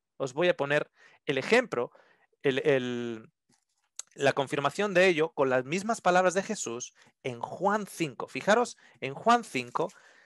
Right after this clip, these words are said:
¿cuántos de vosotros habéis es-, escuchado los vers-, los dos versículos que os voy a manda-,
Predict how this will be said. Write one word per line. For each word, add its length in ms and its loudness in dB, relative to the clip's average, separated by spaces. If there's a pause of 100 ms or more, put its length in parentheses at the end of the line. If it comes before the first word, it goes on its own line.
(440)
¿cuántos 520 4
de 100 8
vosotros 840 0 (1300)
habéis 540 2
es-, 200 -2 (160)
escuchado 880 2 (1000)
los 320 0
vers-, 340 4
los 160 0
dos 140 2
versículos 560 -2
que 100 -10
os 100 -10
voy 220 0
a 80 4 (100)
manda-, 460 -4